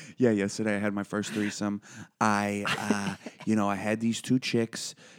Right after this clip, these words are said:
Speaker 1: You know, I go out, I go out with them 'cause I, I met them the night before at a, at a party."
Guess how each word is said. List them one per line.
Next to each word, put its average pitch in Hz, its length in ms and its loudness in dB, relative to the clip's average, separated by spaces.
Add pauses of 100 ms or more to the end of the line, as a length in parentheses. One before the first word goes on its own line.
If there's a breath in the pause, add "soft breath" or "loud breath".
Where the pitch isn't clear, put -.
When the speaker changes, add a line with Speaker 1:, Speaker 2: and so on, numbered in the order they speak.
Speaker 1:
You 113 120 2
know, 104 100 4
I 101 120 4
go 110 300 6
out, 107 140 2
I 110 100 0
go 107 220 2
out 113 200 4
with 113 200 0
them 98 280 -2
'cause 101 200 -6
I, 101 200 -4
I 101 120 -2
met 104 320 -2
them 107 200 -2
the 101 100 -2
night 101 300 -4
before 107 540 2
at 101 240 -2
a, 101 180 -4
at 98 160 -8
a 98 40 -10
party." 104 580 -2